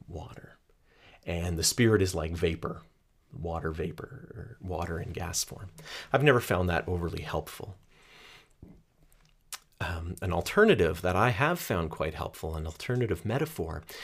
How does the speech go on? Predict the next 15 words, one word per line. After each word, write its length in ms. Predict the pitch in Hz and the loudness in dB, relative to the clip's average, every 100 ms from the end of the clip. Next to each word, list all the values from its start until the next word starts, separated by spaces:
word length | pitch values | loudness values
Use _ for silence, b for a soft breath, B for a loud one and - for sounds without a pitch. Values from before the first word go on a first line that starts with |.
| B | B
as 80 | 98 | 0
I 120 | 92 | 2
understand 480 | 92 95 - 104 92 | 2 0 0 0 0
the 40 | 87 | -2
Trinity 460 | - 156 131 87 | 2 4 4 4
and 100 | 85 | 2
as 140 | 85 82 | -2 -2
I 120 | 85 | -2
understand 460 | 92 - 90 90 | 0 -2 -2 -2
the 60 | 82 | -2
Spirit's 460 | - - 107 - - | -4 0 0 0 -2
relationship 680 | 92 175 - - - - - | -2 -2 -2 -4 -4 -6 -6
to 220 | - 269 | -6 -4
that 180 | - - | -4 -6
Trinity, 480 | - 80 87 82 | -8 -8 -8 -12